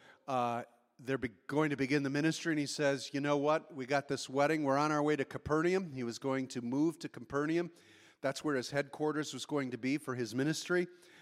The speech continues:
But before he reached there, he said, "You know what? We got this thing we gotta do, this wedding. Come on, let's go."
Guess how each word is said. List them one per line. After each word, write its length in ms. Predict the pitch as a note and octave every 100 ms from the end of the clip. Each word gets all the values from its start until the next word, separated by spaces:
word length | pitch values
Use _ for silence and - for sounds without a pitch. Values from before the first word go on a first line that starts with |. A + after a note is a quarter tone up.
| -
But 140 | C#3+ C3+
before 300 | B2+ D3+ C#3
he 120 | C3+
reached 300 | D#3 D#3+ -
there, 140 | D#3
he 80 | C#3
said, 220 | - C3
"You 80 | C3
know 160 | C3+ C3+
what? 200 | C#3+ C#3
We 100 | B2
got 200 | C3+ -
this 140 | -
thing 260 | - C#3+ C#3
we 80 |
gotta 260 | C3+ C3 C3
do, 320 | A#2+ C3+ D3
this 220 | A#2 -
wedding. 300 | A#2 B2 C#3+
Come 160 | - B2
on, 180 | A#2 G#2+
let's 180 | A2 -
go." 320 | A2+ F#2+